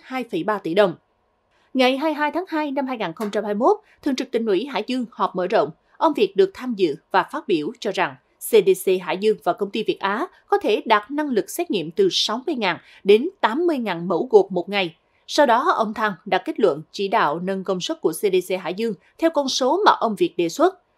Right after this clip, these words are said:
Ban chỉ đạo phòng chống dịch covid mười chín tỉnh Hải Dương đã ban hành kế hoạch giao công ty Việt Á phối hợp với C D C Hải Dương mở rộng phạm vi xét nghiệm. Tại cuộc họp Ban Thường vụ Tỉnh ủy Hải Dương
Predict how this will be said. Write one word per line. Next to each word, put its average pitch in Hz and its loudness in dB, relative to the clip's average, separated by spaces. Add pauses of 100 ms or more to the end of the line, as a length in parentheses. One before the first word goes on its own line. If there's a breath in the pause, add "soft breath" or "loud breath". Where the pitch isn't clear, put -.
(260 soft breath)
Ban 320 6
chỉ 254 -6
đạo 208 4
phòng 202 -2
chống 277 -4
dịch 254 -2
covid 214 -2
mười 175 4
chín 214 -4
tỉnh 196 -2
Hải 175 -8
Dương 214 -6
đã 165 0
ban 214 -4
hành 180 -10
kế 214 0
hoạch 269 2 (280 loud breath)
giao 262 0
công 254 -4
ty 233 -4
Việt 170 -2
Á 214 -4 (160)
phối 277 -2
hợp 254 -4
với 220 -2
C - -12
D 202 4 (140)
C 196 -2
Hải 180 -6
Dương 214 -6 (180 soft breath)
mở 196 4
rộng 160 -2
phạm 175 -4
vi 185 -4
xét 254 -12
nghiệm. 175 -2 (880)
Tại 254 4
cuộc 269 -6
họp 247 0
Ban 285 2
Thường 220 -6
vụ 170 -2
Tỉnh 175 -4
ủy 175 -4
Hải 196 -6
Dương 208 -6